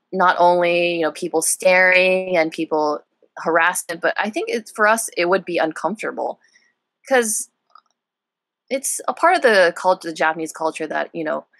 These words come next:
as you know, um, a lot of us take the, the public transportation. Almost none of us would go to event in a car. I've seen people come in cars, but it's maybe less than one percent of the people going there. So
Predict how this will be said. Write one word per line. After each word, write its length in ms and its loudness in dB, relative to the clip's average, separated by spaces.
as 220 0
you 100 2
know, 540 6
um, 480 2
a 60 6
lot 220 6
of 60 -2
us 120 -2
take 220 -4
the, 100 -18
the 160 -4
public 320 -6
transportation. 880 -12
Almost 360 2
none 200 4
of 120 0
us 200 4
would 160 -2
go 220 4
to 180 -4
event 560 -6
in 120 0
a 80 0
car. 580 2
I've 140 2
seen 500 -2
people 240 -4
come 240 -2
in 160 -6
cars, 280 0
but 120 -2
it's 160 -6
maybe 340 -4
less 400 0
than 160 2
one 160 2
percent 380 -6
of 80 -10
the 40 -18
people 460 -8
going 380 -4
there. 320 -4
So 480 2